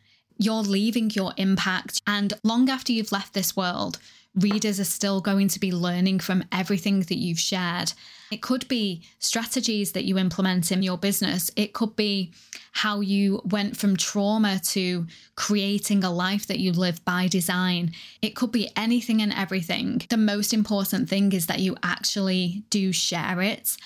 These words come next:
and be willing to send this out into the world and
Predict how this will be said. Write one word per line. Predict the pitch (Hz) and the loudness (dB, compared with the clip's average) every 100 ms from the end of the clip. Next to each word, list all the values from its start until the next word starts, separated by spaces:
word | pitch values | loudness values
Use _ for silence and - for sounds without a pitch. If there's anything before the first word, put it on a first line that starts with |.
| - - - | -20 -12 -4
and | 202 190 175 - | 0 0 0 0
be | 196 | 0
willing | 170 190 202 196 | 0 2 4 2
to | 180 | 2
send | 185 - 202 208 | -2 2 4 4
this | 202 - - | 2 -2 -2
out | 202 208 208 | 0 0 2
into | 190 180 | 0 2
the | 185 | 2
world | 185 190 175 - 151 - _ _ 208 | 2 0 0 -4 -8 -12 _ _ -4
and | 196 185 185 175 | -2 -2 -2 -2